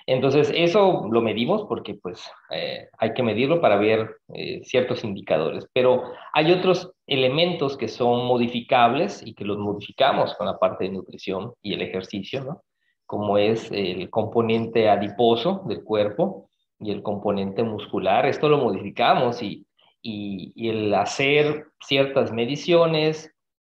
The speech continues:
nos ayuda a medir cómo va la persona o cómo, cómo se beneficia,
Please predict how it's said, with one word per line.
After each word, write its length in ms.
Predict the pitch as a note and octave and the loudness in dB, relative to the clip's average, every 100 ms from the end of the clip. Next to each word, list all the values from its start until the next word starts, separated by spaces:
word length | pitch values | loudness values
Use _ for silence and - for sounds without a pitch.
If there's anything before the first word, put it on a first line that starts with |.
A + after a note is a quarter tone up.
| _ | _
nos 500 | G2 G#2 - B2 B2+ | -16 -14 -6 -2 2
ayuda 420 | C3 A#2+ D#3 E3 A#2 | 2 4 4 4 4
a 80 | |
medir 400 | A2 G#2 G#2+ G#2 | 2 -4 -6 -6
cómo 340 | - A2+ G#2+ G2 | -2 0 0 2
va 300 | G2+ G#2 G2 | 4 6 4
la 180 | G2 G2 | 2 -2
persona 560 | G#2 - F#2+ F#2 F#2 - | -6 -6 -6 -4 -8 -6
o 140 | G2 | -6
cómo, 600 | - A2+ A2+ A2 G2+ G2+ - _ _ _ _ _ _ - - | 0 2 4 4 4 0 -14 _ _ _ _ _ _ -10 0
cómo 200 | B2+ B2 | 0 2
se 120 | A2+ | 2
beneficia, 840 | G#2 G2+ - C#3+ C#3+ - G#2 - | 0 -4 -4 -4 -4 -2 -2 -2